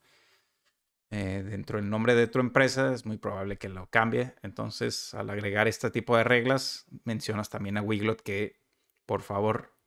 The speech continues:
nunca traduzcas el nombre de mi empresa o algún otro término que, que prefieras evitar. La sección ya de traductores profesionales, en caso de que necesites algún equipo.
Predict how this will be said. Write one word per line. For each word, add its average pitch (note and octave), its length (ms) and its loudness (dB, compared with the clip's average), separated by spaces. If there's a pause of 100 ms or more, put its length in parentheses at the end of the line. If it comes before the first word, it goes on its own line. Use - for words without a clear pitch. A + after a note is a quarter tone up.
(100)
nunca A2 480 0
traduzcas G2+ 960 -4
el G2+ 180 -6
nombre G2 260 -4
de F#2+ 60 -4
mi F#2+ 100 -8
empresa B2+ 720 0
o G2+ 220 2
algún G#2 280 4
otro G2+ 280 -4
término G2 460 -6
que, F#2+ 440 -14
que G2+ 100 -14
prefieras F#2 440 -10
evitar. G2 400 -14 (1400)
La C#3 60 -2
sección C3 460 4
ya B2+ 160 6
de B2 500 6
traductores A2+ 600 4
profesionales, D#3 1120 2 (120)
en G2+ 140 -8
caso G#2+ 240 -2
de G#2 80 0
que G2 120 -6
necesites G2 560 -6
algún G#2+ 240 -4
equipo. C#3 580 -4